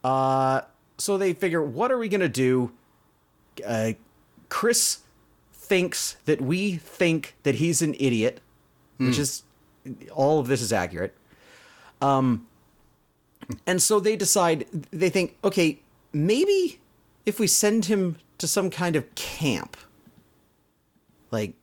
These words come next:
Speaker 1: g-, um, 'cause they were, they had plans to go to Europe, but, uh, whatever, cutaway gag, whatever. Anyway,
Speaker 2: Okay.
Speaker 1: they give Chris some pamphlets, and Chris looks through them and is like, eh, like, "Oh, space camp.
Speaker 2: Hmm.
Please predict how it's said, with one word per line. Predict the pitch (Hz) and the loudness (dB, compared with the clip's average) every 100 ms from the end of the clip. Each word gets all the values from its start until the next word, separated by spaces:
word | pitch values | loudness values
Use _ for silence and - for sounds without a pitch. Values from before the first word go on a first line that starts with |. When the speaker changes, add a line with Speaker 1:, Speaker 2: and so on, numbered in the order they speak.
| _ _ _ _ _ - | _ _ _ _ _ -4
Speaker 1:
g-, | 131 - 120 | 0 0 2
um, | 117 113 107 104 - _ _ _ _ _ _ _ 117 | 2 2 2 0 -4 _ _ _ _ _ _ _ -6
'cause | 113 | -2
they | 123 | 0
were, | 117 104 - 117 | 2 0 -4 -4
they | 131 | -2
had | 135 120 | 0 0
plans | 135 151 127 | 0 0 0
to | 123 | 0
go | 120 | 0
to | |
Europe, | 110 110 113 - | 0 0 -2 -2
but, | 92 117 | -2 -2
uh, | 104 | 0
whatever, | 98 92 87 | -2 -4 -6
cutaway | - 110 92 | -4 -2 -2
gag, | 90 95 | -2 0
whatever. | 113 - 71 - - - - | 0 0 -2 -8 -16 -8 -2
Anyway, | 240 123 104 | 2 2 0
Speaker 2:
Okay. | 80 _ _ _ _ - | -4 _ _ _ _ -2
Speaker 1:
they | 214 | 0
give | 165 277 - | 0 -2 -2
Chris | - 208 - | -2 0 2
some | - 156 123 | 2 0 -2
pamphlets, | - 170 143 - 107 113 - | -4 -2 0 0 -2 -2 -2
and | 139 135 | -2 -2
Chris | - 196 - | -2 -2 -2
looks | 156 - | -2 -4
through | 127 123 | -2 0
them | 120 120 | 2 0
and | |
is | 101 | 0
like, | 113 | -2
eh, | 92 123 117 117 113 113 113 117 | -2 -2 0 0 0 0 -2 -2
like, | 135 131 | -2 0
"Oh, | 208 269 92 - | 0 0 -2 -4
space | - - 240 359 - | -4 0 0 0 0
camp. | - 104 82 - - _ _ _ - | -2 -8 -8 -14 -20 _ _ _ -12
Speaker 2:
Hmm. | 101 87 | -10 -10